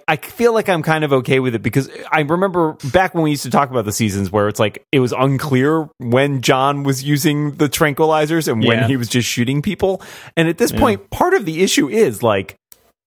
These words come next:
Speaker 1: are they killing people or not? And I think the show has kind of said, yeah, kind of, th-, like,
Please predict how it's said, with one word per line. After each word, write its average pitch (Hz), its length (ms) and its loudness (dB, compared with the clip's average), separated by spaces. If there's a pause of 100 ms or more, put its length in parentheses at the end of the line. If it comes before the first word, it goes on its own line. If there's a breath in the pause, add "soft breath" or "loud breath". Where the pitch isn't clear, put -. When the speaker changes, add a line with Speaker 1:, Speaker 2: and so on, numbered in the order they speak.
(200)
Speaker 1:
are 135 200 4
they 135 160 4
killing 156 360 -2
people 135 260 0
or 120 160 2
not? 120 280 0
And 135 80 0
I 147 80 0
think 349 240 -2
the 294 80 2
show 214 320 2
has 170 120 0
kind 175 300 -2
of 143 140 -2
said, 139 440 0
yeah, 170 300 2 (240)
kind 196 260 0
of, 208 280 -6
th-, 175 180 -8
like, 170 320 0